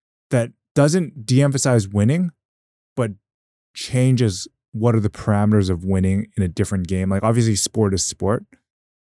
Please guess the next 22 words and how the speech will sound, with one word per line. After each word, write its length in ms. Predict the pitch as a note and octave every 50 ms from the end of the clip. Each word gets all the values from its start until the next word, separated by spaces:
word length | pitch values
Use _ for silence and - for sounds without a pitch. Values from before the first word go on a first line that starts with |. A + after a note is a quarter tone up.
| _
but 140 | - A2 G#2+
I 60 | G#2
think 240 | - - A#2 A2+ G#2
that 160 | G#2+ G2+ G2 - _ _ _ _ _ _ _ _ _ _ _ _
you 120 | - A#2+ A2
cannot 420 | - - C3+ C3+ C#3+ C#3 C3 A#2
discount 460 | G2+ A#2+ A2 - - - A#2 G#2+ G2+
that 180 | F#2+ G#2 F#2+ -
the 100 | - G#2+
way 280 | F#2+ F#2 G#2 G#2 G#2+ G#2
that 180 | G#2 G#2 F#2+
a 40 | F#2
certain 380 | - - A2 G#2+ G2+ G2 G2 - _ _ -
culture 300 | - - G#2+ - - A2
and 80 | G2
society 480 | - A2 F#2+ - - G2 F#2+ F#2+ G2 F#2+
behaves 420 | E2+ F#2+ F2+ E2+ F#2+ G2+ G2+ E2+
or 60 | F#2+ F#2
looks 240 | F2+ G2 F#2+ -
at 60 | - -
the 80 | A2+ G#2
world 340 | G#2 B2 C3 C3+ C3 B2